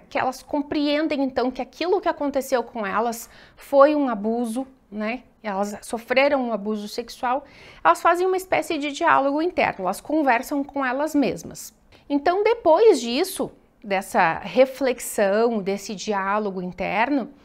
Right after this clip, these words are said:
é que é, elas passam pra revelação propriamente dita. E esse estágio, então, inclui a escolha do momento, do local e da pessoa pra quem ela vai revelar.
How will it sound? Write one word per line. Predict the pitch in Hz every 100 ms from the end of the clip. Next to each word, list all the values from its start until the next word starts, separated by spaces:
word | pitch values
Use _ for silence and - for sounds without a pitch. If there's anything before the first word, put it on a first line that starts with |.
| _ - - _ -
é | 269 302
que | 320 349 349
é, | 330 - _ _ _
elas | 294 302 302
passam | - 240 254 330 302
pra | 311
revelação | 269 285 294 294 294 269
propriamente | 262 269 262 285 262 262 311
dita. | 247 170 - - _ - - -
E | 262
esse | 294 359 -
estágio, | 494 - 311 247 302 294
então, | 269 240
inclui | 277 294 294 247 247 233
a | -
escolha | 277 - - 269 247 214
do | 196
momento, | 220 254 254 233 233 233 226 226 196
do | 185
local | 202 220 226 208 220 220
e |
da | 180
pessoa | 220 214 - 233 226
pra | 226 196
quem | 202 - 185 180
ela | 180 175 202
vai | 208 185 170
revelar. | 196 208 277 240 220 233